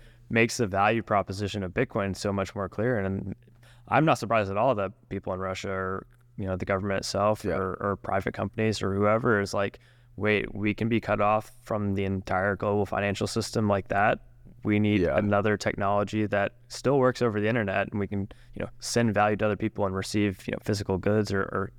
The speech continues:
Speaker 2: Right.
Speaker 1: digital services or whatever." Just seems like over time, if censorship does become more of a problem for other countries or even in the U S, like, Bitcoin will probably be there as a pretty good solution.
Speaker 2: Yeah.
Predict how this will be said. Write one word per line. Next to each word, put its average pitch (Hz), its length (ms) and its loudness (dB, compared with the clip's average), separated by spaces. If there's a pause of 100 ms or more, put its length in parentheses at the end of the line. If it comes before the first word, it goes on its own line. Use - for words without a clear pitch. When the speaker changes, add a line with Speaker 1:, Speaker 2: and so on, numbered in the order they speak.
(160)
Speaker 2:
Right. 92 260 4 (140)
Speaker 1:
digital 107 340 2
services 104 540 -2
or 98 80 -2
whatever." 101 560 0 (500)
Just - 200 -2
seems 113 260 4
like 107 260 2 (260)
over 127 280 4
time, 113 480 0 (100)
if 107 140 -4 (220)
censorship 110 600 -2 (280)
does 107 220 2
become 104 300 -2
more 98 240 2
of 98 80 0
a 101 80 -4
problem 110 640 -2
for 92 340 -2
other 104 220 2
countries 143 560 0
or 101 140 2
even 104 200 2
in 101 120 4
the 98 80 2
U 101 180 2
S, 147 260 0 (320)
like, 98 200 -6
Bitcoin 104 300 0
will 101 200 0 (320)
probably 107 300 2
be 101 160 0
there 110 200 2
as 104 120 0
a 95 40 -2
pretty 101 240 -4
good 98 160 -4
solution. 98 480 -6 (120)
Speaker 2:
Yeah. 90 220 -2